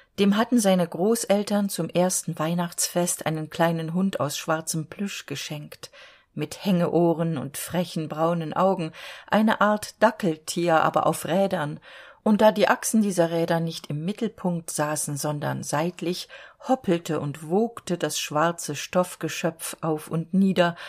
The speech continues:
als haste es wild und über alle Kraft imaginären Hasen nach. Darum taufte der Vater den Hund Hoppelpoppel, und als Thomas etwas älter geworden war und sprechen konnte,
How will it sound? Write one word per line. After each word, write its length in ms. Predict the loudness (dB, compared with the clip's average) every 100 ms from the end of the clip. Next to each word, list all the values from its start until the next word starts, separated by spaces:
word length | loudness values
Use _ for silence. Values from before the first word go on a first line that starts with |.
| -16 -8 2
als 320 | 2 2 -2
haste 360 | -2 0 0
es 300 | 0 0 -2
wild 360 | 0 2 0 -2
und 200 | -4 -2
über 260 | 0 2 4
alle 200 | 2 0
Kraft 500 | -2 -2 -2 -4 -2
imaginären 880 | 2 2 0 -2 0 0 0 -2
Hasen 460 | -2 -2 -4 -6 -6
nach. 380 | -4 -6 -8 -20 _ -20 -20 -20 -20 -20 _
Darum 500 | 4 4 4 0 -2
taufte 400 | 4 4 4 0
der 140 | 0 0
Vater 400 | 0 0 0 -2
den 220 | -2 0
Hund 340 | -2 -4 0
Hoppelpoppel, 720 | -2 0 -4 -2 -4 -2 -6 -10 -20 -20 -18 -4
und 180 | 0 2
als 240 | 2 0
Thomas 440 | 2 4 4 2 0
etwas 360 | -2 -2 -2
älter 340 | 0 0 0 -2
geworden 500 | 0 0 2 0 2
war 200 | 2 0
und 140 | -4
sprechen 480 | -6 -2 -2 0 -2
konnte, 460 | 0 0 4 2